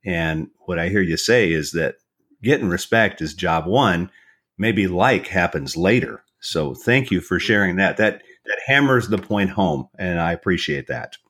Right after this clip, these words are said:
Well, Phil, you, you, I know you've distilled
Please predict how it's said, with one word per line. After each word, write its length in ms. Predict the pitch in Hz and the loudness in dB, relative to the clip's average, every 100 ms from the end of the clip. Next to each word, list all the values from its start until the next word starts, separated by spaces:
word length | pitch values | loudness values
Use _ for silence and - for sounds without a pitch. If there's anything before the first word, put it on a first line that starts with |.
| _ | _
Well, 100 | 127 | -4
Phil, 220 | 147 160 | 2 2
you, 380 | 117 - 135 143 _ | 0 -6 -10 -10 _
you, 340 | 123 160 160 | -2 2 2
I 60 | 143 | 2
know 120 | 170 | 2
you've 240 | 185 135 | 2 -2
distilled 640 | 120 117 - 127 123 120 | -2 -6 0 4 4 2